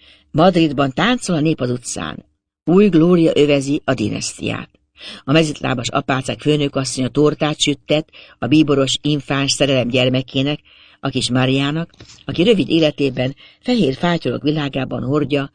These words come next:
a Sor Mária de Austria nevét. Olivares két fronton harcol. A hadsereg s a Buen Retiro egyformán nyeli a pénzt.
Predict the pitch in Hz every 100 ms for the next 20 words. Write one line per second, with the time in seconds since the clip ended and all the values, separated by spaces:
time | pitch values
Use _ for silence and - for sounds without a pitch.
0 | _ _ 131 - 214 226 180 156 160 160
1 | - 120 139 135 131 117 85 101 - -
2 | _ _ _ _ - - - 247 214 143
3 | 151 165 170 - 180 - 127 120 120 123
4 | 107 - - - - 175 _ _ - _
5 | 160 190 - 165 165 202 202 _ _ _
6 | _ - 131 135 135 120 131 127 131 139
7 | 151 180 180 _ _ _ _ 226 247 -
8 | 131 117 120 165 120 113 - 113 95 -